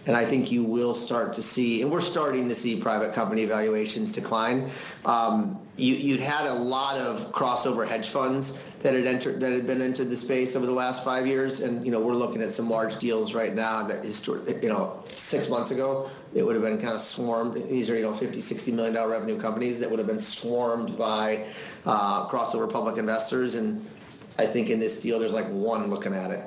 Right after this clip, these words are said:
So it should be, like, a good time to invest. Depressed valuations and less competition should be a good time to, you know,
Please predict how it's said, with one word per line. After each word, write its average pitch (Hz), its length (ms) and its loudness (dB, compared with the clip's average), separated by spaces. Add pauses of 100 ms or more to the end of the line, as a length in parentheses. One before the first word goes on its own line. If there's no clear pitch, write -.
(100)
So 107 460 2
it 123 200 -2
should 214 220 0
be, 254 80 2
like, 180 160 0
a - 20 -2
good 170 160 -2
time 170 140 0
to 170 100 0
invest. - 520 -2
Depressed 151 440 0
valuations 143 760 0
and 135 340 0 (260)
less 135 300 2
competition 143 640 0
should 117 160 -4
be 120 100 2
a 113 40 0
good 113 200 0
time 120 260 0
to, 117 380 -2
you 120 100 2
know, - 360 0